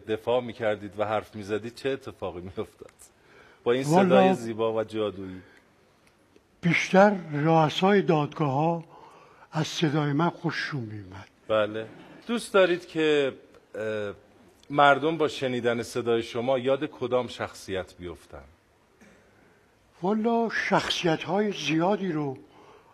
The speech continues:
Speaker 2: آقای مدیری من گفتم.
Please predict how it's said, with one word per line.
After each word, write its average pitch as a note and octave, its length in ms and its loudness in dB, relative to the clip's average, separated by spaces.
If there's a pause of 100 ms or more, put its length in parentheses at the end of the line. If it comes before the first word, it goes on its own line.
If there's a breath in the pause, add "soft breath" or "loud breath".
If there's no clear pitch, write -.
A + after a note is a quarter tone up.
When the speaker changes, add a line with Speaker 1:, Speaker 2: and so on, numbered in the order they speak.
(140)
Speaker 2:
آقای E3 380 0 (1200 soft breath)
مدیری B2 360 -10
من B2+ 220 -4
گفتم. G#2+ 460 -10